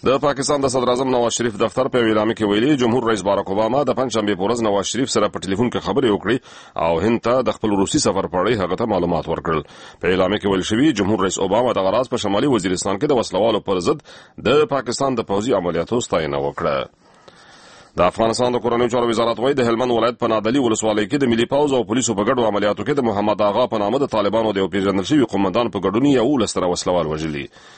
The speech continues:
وزارت په یوه اعلامیه کې دغه راز ویلي چې په عملیاتو کې نور شپږ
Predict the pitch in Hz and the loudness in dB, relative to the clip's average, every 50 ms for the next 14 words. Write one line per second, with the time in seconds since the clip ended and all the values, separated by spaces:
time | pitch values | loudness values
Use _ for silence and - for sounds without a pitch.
0 | - - - - _ 82 76 80 80 85 90 87 - 95 92 92 90 90 87 98 | -20 -20 -20 -8 _ -4 -2 0 0 0 0 0 0 0 0 2 0 0 0 -2
1 | 90 - 95 95 92 92 92 92 90 92 104 127 117 98 - 104 123 147 - - | -2 -2 -2 0 0 0 0 0 0 0 0 0 0 0 0 0 -2 -2 -2 -6
2 | - - - _ 85 87 90 90 92 95 110 113 95 104 95 - - 98 92 110 | -20 -20 -8 _ -2 0 2 2 2 2 2 0 0 -4 -10 -4 -4 -2 0 2
3 | 120 139 147 151 139 - 107 - - - - 139 | 2 2 2 0 0 -2 -4 -8 -6 -4 -4 -4